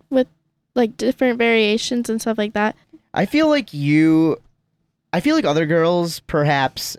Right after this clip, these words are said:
Speaker 2: have one or two banger tricks, you know? Like maybe a whirly bird and a roll to blind or a tootsie roll and a whirly bird.
Speaker 1: Yeah.
Speaker 2: You know, but you seem to have all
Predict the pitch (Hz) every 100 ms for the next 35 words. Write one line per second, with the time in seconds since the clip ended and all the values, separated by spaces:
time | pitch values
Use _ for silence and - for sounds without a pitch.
0 | - 139 127 120 135 135 127 - 127 127
1 | 113 120 135 131 147 147 - - - -
2 | _ - 135 143 147 151 - _ _ _
3 | 127 135 139 135 127 127 131 131 123 127
4 | 120 117 113 120 117 107 123 120 117 113
5 | 110 113 110 107 _ _ _ - 120 123
6 | 151 139 131 131 123 123 120 120 120 123
7 | 120 117 113 117 110 110 110 - _ _
8 | - - 202 - 143 139 131 123 135 -
9 | 117 160 269 - 285 277 - 202 175 165
10 | 151 147 143 131 123 _ _ _ _ _
11 | _ _ _ _ - 160 156 139 131